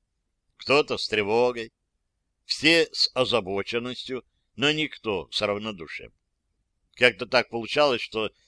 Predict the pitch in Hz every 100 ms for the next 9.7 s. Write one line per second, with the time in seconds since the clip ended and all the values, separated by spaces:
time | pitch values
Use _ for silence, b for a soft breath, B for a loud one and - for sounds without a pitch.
0 | - 104 - 120 117 113 104 107 104 165
1 | - - _ _ _ - 82 95 120 104
2 | 101 110 113 - 127 113 104 110 98 95
3 | - 113 101 - 101 90 95 92 117 -
4 | _ _ b b b - 107 110 - 139
5 | 143 117 107 104 104 95 101 95 113 131
6 | 120 _ _ _ _ - 90 92 131 135
7 | 131 123 120 120 117 _ _ _ _ 95
8 | 123 175 180 156 151 139 - 147 123 123
9 | 127 117 98 98 57 52